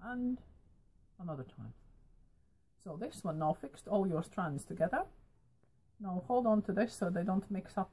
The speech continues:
with the rest of the yarn. Oops, I already done that.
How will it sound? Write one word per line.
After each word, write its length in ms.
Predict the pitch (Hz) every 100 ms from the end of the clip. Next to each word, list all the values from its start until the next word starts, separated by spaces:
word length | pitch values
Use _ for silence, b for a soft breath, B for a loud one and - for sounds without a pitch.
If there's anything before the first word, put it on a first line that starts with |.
| -
with 180 | 165 -
the 80 |
rest 320 | 165 202 - -
of 100 | 156
the 100 | 147
yarn. 320 | 143 156 254 - _ _ _ _ _ _ _ _ -
Oops, 180 | - -
I 40 |
already 340 | 160 156 151
done 220 | 143 156 175
that. 160 | -